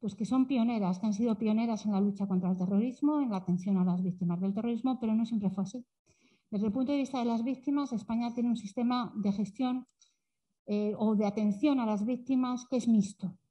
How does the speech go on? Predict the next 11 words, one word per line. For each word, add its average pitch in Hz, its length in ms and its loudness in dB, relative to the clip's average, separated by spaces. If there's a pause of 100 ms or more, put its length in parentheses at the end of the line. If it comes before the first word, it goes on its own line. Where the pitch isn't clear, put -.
(600)
Es 196 100 -8
una 254 140 0
atención 254 520 2
por 220 200 -2
parte 233 420 -2
de 208 140 2
las 185 200 0
instituciones, 247 1040 -2 (200)
de 190 420 0
la 180 180 2
normativa, 185 800 2